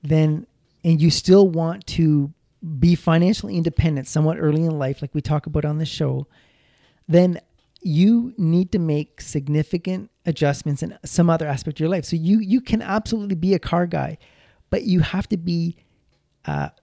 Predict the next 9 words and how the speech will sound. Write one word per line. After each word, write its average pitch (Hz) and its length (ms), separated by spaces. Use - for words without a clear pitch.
real 185 260
frugal 170 480
vacation 156 640
guy 131 400
or 151 240
a 147 40
real 160 340
frugal 156 500
homeowner 143 600